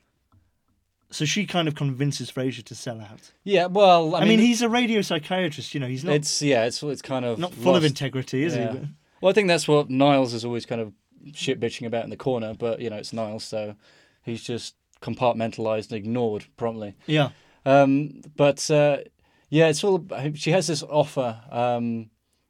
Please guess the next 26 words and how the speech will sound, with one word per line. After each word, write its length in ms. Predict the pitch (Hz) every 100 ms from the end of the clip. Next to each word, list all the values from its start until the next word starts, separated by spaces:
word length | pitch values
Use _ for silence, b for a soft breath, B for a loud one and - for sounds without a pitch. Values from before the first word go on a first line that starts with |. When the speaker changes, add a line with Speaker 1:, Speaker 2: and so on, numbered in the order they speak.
| _ _ -
Speaker 2:
to 200 | - 127
appear, 400 | 117 135 131 131
uh, 400 | 120 117 113 113 -
in 240 | 110 110
a 180 | 110 107
television 600 | - 127 110 101 98 90
commercial, 500 | - 110 107 101 110
and 100 | 104
it's, 180 | 107 -
uh, 200 | 113 110 104 b b 143
Speaker 1:
Yeah. 80 |
Speaker 2:
basically 340 | 135 127 127 117
it's 140 | 107
his, 160 | 120 - -
this 260 | 113 -
moral 360 | 113 120 117 107
dilemma 580 | 113 107 107 104 101 98
where 180 | 110 107
he, 200 | 107 101 -
well, 140 | 113
he 80 | 110
just 160 | 120 104
wrestles 340 | 123 - 110
with 120 | 117
that. 240 | 131 120 b b b b b b _
Um, 480 | 117 113 113 113 110